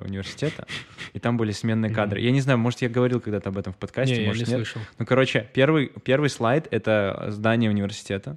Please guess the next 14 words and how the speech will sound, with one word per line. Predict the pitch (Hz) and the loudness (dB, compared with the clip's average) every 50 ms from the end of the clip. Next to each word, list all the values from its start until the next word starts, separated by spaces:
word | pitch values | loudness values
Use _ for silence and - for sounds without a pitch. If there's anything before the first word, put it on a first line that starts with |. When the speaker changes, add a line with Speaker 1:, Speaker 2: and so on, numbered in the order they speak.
| - | -6
Speaker 1:
ну, | - 117 | -4 -2
логично. | 107 98 87 90 87 - - - 98 101 - _ _ _ - - - _ | -2 -2 -2 -6 -10 -12 -14 -14 -16 -18 -20 _ _ _ -20 -20 -20 _
Второй | - - 120 113 123 135 | -4 -2 2 4 4 4
слайд — | 127 - 131 110 101 104 101 - - _ | 4 2 0 0 0 0 -2 -6 -10 _
это, | - 110 98 - - 110 104 98 98 95 92 92 90 - - - 50 - 50 - | -6 -6 -6 -2 -2 0 0 2 0 0 -2 -2 -4 -4 -6 -8 -10 -10 -12 -12
м, | - - - - - - - - - - - | -14 -14 -14 -14 -14 -14 -14 -12 -12 -10 -10
этот, | 101 101 - 90 - | -10 -10 -10 -12 -14
спортсменка, | - - 120 104 - - 123 123 139 151 147 - 156 151 147 _ _ _ _ _ _ _ _ _ | -6 -4 -4 -4 -2 0 0 0 0 0 -2 -6 -10 -12 -14 _ _ _ _ _ _ _ _ _
как | - 104 | -14 -14
там | - 131 | -10 -6
Speaker 2:
Ну, | 131 131 | -4 -2
Speaker 1:
ее | 127 127 | -2 -2
Speaker 2:
ясно. | 120 113 95 | -2 -2 -4
Speaker 1:
звали? | 95 95 92 95 104 | -4 -4 -6 -6 -8